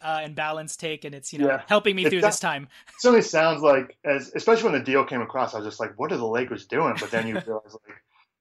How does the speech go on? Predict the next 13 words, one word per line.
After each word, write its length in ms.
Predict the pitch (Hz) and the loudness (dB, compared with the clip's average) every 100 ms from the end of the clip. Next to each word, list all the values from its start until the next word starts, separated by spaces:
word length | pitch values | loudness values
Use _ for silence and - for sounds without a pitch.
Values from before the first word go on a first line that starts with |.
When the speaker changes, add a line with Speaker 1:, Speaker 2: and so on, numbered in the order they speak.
| _ 117 | _ -6
Speaker 2:
you 80 | |
know, 340 | 117 110 113 - _ - | -2 -2 -2 -8 _ -10
they 200 | 120 113 | -4 0
messed 260 | 131 139 | 0 0
up 100 | 156 | 0
with 100 | 131 | -2
Mozgov. 720 | 120 113 110 107 113 107 107 | -2 0 0 0 -2 -2 -2
They 120 | 107 101 | -6 -2
got 200 | 110 120 | 0 2
out 180 | 120 117 | 0 -2
from 140 | 113 | -4
that 220 | 110 107 | -2 -2
mistake. 460 | 110 - 110 104 | -6 -8 -6 -6